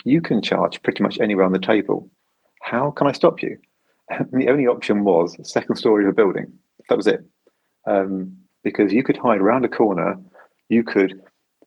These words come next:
put troops in the way, you could screen and block and do all of those things.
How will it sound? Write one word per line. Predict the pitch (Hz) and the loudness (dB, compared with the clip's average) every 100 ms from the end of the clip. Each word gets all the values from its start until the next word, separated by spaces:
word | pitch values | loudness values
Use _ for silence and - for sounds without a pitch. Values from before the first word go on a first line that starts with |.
| - | -2
put | 143 - | -2 -2
troops | - 120 120 | 0 0 0
in | 113 | -2
the | 107 | 0
way, | 110 104 | 2 4
you | 98 110 | 4 2
could | 110 107 | 0 -6
screen | - - 123 127 120 | -4 0 2 2 0
and | 104 | 0
block | 104 98 92 - | 2 0 0 -6
and | 95 | -6
do | 90 104 | -2 0
all | 123 131 156 | 2 2 4
of | 151 | 2
those | 123 104 101 | 2 2 0
things. | - 95 - - - | -4 -4 -8 -14 -18